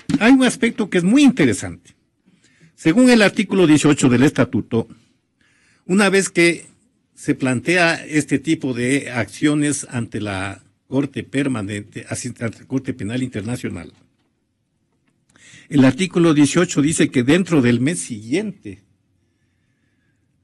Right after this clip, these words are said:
a la recepción de la, de la,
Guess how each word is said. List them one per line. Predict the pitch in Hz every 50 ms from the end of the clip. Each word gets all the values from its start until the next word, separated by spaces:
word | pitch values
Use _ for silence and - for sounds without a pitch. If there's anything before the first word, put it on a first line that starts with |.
| _ _ _ _ _ _ _ _ _
a | - 117 117
la | 117 117 113
recepción | 113 131 190 214 - - 170 127 - - - 190 226 226 233 175 - - - - _ _ _ _ _ _ _ _ _ _ _ _ _ -
de | - 95 107 104
la, | 107 107 107 104 107 104 98 98 95 92
de | - 101 101 98
la, | 92 90 95 90 90 87 87